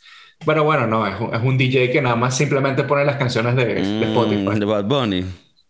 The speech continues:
Speaker 1: De
Speaker 2: Verga,
Speaker 1: Bad
Speaker 2: ese,
Speaker 1: Bunny.
Speaker 2: es-, ese es más heavy todavía, ¿no?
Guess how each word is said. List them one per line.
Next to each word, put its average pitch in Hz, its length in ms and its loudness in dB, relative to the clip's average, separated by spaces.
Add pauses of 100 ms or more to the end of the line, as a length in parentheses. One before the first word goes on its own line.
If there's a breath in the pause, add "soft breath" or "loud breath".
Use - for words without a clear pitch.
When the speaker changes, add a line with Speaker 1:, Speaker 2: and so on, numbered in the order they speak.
Speaker 1:
De 143 120 4
Speaker 2:
Verga, 123 160 4
Speaker 1:
Bad 110 100 2
Speaker 2:
ese, 123 40 4
Speaker 1:
Bunny. 117 120 2
Speaker 2:
es-, 107 180 -4 (240 loud breath)
ese 123 200 2
es 139 40 0
más 156 200 0
heavy 160 280 2
todavía, 127 580 2
¿no? 131 360 0